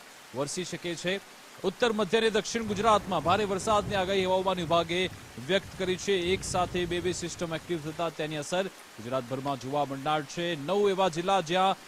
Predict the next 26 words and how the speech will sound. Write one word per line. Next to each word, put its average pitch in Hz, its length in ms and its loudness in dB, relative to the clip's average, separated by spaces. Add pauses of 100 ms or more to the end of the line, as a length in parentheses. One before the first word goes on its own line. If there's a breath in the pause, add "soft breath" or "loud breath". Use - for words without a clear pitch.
(140)
ઓરેન્જ 190 360 4 (100)
એલર્ટ 196 280 6 (120)
આપવામાં 185 760 2
આવ્યું 180 320 0
છે. 190 180 -4
હવામાન 185 360 0
વિભાગ 180 320 0
તરફથી 185 420 -4
આ 180 220 4 (220)
આગાહી 180 320 2
છે. 202 240 -2
જામનગર 180 640 0
અને 180 280 0 (360)
મોરબીમાં 202 560 0
પણ 160 120 -2
વરસાદની 143 520 -4
આગાહી, 151 460 -2
છોટાઉદેપુરમાં 143 1080 -4
પણ 151 120 -4
ભારે 139 240 -2
વરસાદનું 151 720 -4
ઓરેન્જ 147 300 0 (100)
એલર્ટ 143 280 -4
આપવામાં 147 420 -2
આવ્યું. 175 200 -2
રાજ્યના 170 520 0